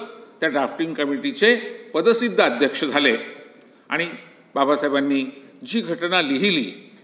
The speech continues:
ती आपल्यासमोर आहे. साऱ्या जगामध्ये या घटनेकडे अत्यंत आदराने पाहिलं जातं, पण या घटनेबद्दल दोन तीन गैरसमजसुद्धा आहेत. एक, आपल्या सगळ्या आंबेडकरवादी अनुयायांमध्ये असा एक गैरसमज आहे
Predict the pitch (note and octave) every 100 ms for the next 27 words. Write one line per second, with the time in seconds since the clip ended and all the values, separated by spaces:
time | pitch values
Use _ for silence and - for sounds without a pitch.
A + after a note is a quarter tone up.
0 | - E3+ E3+ - B2 C#3+ C#3+ - A#2 D#3+
1 | D#3+ D#3+ F#3 - - - - - _ _
2 | - - G#3 A#3 F#3 F3 A3+ B3 A3+ A3
3 | G#3+ F#3+ E3+ E3+ F#3+ F3+ F3+ F3 F3+ F3
4 | C#3 D3 F3+ A#3 G#3 C#3+ C#3+ C#3 C3 A#2+
5 | G2+ - - - - _ _ _ _ _
6 | _ - B3 B3 A#3+ G#3 F#3 G#3 G#3+ G#3
7 | - A#3 A#3 - - - F3+ F3+ G#3 F#3+
8 | D3 D3 C#3+ D3+ C#3 - A#2 A2 G2 -
9 | - - - _ _ _ _ _ _ _
10 | G3 A#3 F#3+ G3 G#3+ A3+ G#3+ G3+ G#3+ F#3+
11 | G3+ G#3 G#3 G3+ G3 G3+ F#3+ F#3+ F#3+ F#3+
12 | G3 F#3+ F3+ G3 F#3+ D#3+ D3+ F#3+ D#3+ F3
13 | E3 G3 G3+ F#3 D3+ D3